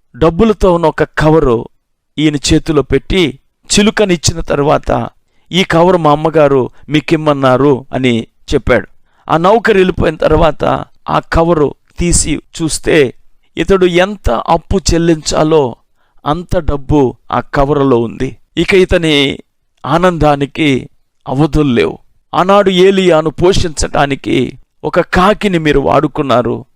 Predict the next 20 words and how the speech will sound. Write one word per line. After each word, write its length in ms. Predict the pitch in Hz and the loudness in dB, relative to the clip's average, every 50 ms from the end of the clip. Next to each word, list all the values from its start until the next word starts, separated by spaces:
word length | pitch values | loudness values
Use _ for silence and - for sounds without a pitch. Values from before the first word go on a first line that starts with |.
| _ _ - | _ _ -4
ఈరోజు 480 | - 175 208 208 214 196 185 151 - 165 | 0 2 4 4 4 4 2 2 0 -2
నా 160 | 147 147 147 | 0 0 0
అప్పు 240 | 156 147 - - 208 | 0 0 0 0 0
తీర్చటానికి 920 | - 180 170 156 - - - - - - 147 131 - - - 135 127 120 - _ _ _ _ _ _ _ _ - - | 2 2 0 0 0 -4 -4 -2 -2 -2 -2 -4 -6 -6 -6 -6 -6 -6 -10 _ _ _ _ _ _ _ _ -6 -4
ఒక 160 | 151 151 - | -2 0 -2
చిలకను 560 | 170 - - - 185 196 208 - 214 196 180 | -2 -2 0 2 2 2 2 2 0 0 0
పంపించావు 600 | 160 - 185 165 143 - 165 160 135 - - - | 0 -2 -2 -2 -2 -4 -4 -4 -4 -4 -4 -4
ప్రభువా 500 | - - - - 139 120 127 - - 127 | -2 -2 -2 -2 0 0 0 0 2 2
అని 380 | 120 135 143 147 143 120 104 104 _ _ _ _ _ _ - | 2 2 2 2 2 0 -2 -6 _ _ _ _ _ _ -12
అతడు 520 | - 131 - 156 139 135 131 113 - - - _ _ _ _ - | -8 -4 0 0 2 2 2 0 0 -6 -10 _ _ _ _ -2
దేవుణ్ణి 440 | 120 156 170 170 160 156 147 147 | 2 2 4 4 2 2 0 0
స్తుతించాడు. 800 | 139 - - 160 147 - - 156 131 110 - - - - - - - - - _ - | -2 -2 -2 -2 -4 -2 -2 -4 -4 -4 -4 -4 -4 -6 -8 -12 -16 -18 -18 _ -6
ప్రియులారా, 320 | 180 214 226 220 220 214 202 | -2 0 2 4 4 4 4
ఈ 60 | 190 | 4
వాక్యం 440 | 175 175 175 185 170 - - 185 170 | 2 2 0 -2 -2 -2 0 0 0
వింటున్న 320 | 165 151 - 170 160 151 | 0 -2 -4 -4 -2 -2
మీరు 480 | 151 151 147 151 151 139 139 123 117 120 _ _ _ - | 0 2 2 2 4 4 2 0 -2 -4 _ _ _ -4
మీ 80 | 147 170 | 0 2
అవసరాలు 560 | 180 190 214 - - - 208 196 190 180 175 | 2 4 4 4 2 2 2 2 2 4 2
తీరక 460 | 156 - - 175 180 175 170 - - | 0 2 2 2 2 2 0 -2 -2